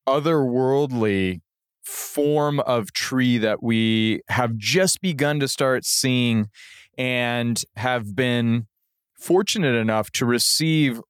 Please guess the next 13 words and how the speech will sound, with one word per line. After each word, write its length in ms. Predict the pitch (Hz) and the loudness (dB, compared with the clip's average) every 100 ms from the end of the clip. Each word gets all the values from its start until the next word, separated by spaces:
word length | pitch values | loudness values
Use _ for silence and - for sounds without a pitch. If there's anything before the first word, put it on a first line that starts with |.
| _ | _
Laurent's 560 | 131 123 123 123 113 - | -2 2 2 0 -2 -2
thoughts 460 | 131 120 117 - | 0 0 0 -4
through 320 | - 120 139 139 | -4 0 2 4
his 580 | 123 110 107 95 - - _ _ _ - | 4 2 2 0 -4 -8 _ _ _ -8
part 260 | 147 135 - | 0 0 0
one 260 | 127 131 | 0 0
and 160 | 123 113 | -2 -2
part 300 | 127 113 - | 0 -2 -2
two 520 | - 135 127 123 113 107 _ _ _ _ | -2 0 2 2 0 -4 _ _ _ _
publications 800 | - 147 147 127 135 131 127 107 | -4 -2 0 0 -2 0 0 0
of 140 | 110 - | -2 -2
Cosmic 480 | 123 117 110 113 - | 0 2 0 -4 -2
Bonsai 680 | 120 123 117 117 107 101 95 | -2 -2 -2 0 0 -2 -4